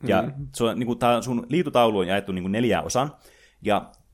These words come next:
Speaker 1: niinku, kun tää peli alkaa, niin sulla tulee tuo, niinku, sinne taivaalle näkymään joku pilvi, ja se muistuttaa jotakin eläintä,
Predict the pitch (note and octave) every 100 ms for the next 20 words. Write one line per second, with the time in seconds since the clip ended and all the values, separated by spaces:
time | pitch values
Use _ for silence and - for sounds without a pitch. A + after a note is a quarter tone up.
0 | _ _ _ _ - - G#2 G#2 F#2+ A2+
1 | D3+ A2+ A2 - F#2+ F#2+ G2+ G2 G2+ G2
2 | - G#2 F#2 F#2 - - F#2+ - C#3 A#2+
3 | F#2+ F#2 F#2 E2 - C#3 D3+ B2 F#2+ A2
4 | A2 - - F2 F2 - F#2+ E2+ D#2+